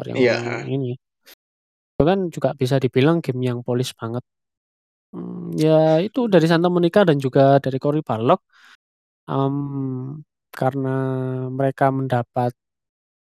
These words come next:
Speaker 1: keresahan dari para fansnya ini, sehingga mereka harus mengeluarkan statement seperti itu. Ya, mungkin ini juga yang bisa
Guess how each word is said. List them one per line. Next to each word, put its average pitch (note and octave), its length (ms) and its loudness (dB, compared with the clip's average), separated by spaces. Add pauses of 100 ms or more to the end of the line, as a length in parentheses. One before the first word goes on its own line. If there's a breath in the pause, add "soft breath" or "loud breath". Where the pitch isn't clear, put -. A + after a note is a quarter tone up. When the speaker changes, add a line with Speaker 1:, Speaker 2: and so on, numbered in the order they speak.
Speaker 1:
keresahan C3+ 560 2
dari B2 480 0
para A#2+ 400 0 (1200 soft breath)
fansnya A#2+ 480 -4
ini, G3 560 0 (480)
sehingga B2 320 0
mereka B2 440 -2
harus B2 200 -4
mengeluarkan B2+ 560 -8
statement C3 480 -8
seperti C#3 480 -8
itu. G3+ 320 0 (1800)
Ya, C3+ 240 4 (1400)
mungkin F#3+ 320 0
ini F3+ 160 2
juga - 400 -4 (880)
yang C3 240 -4
bisa B2+ 240 -2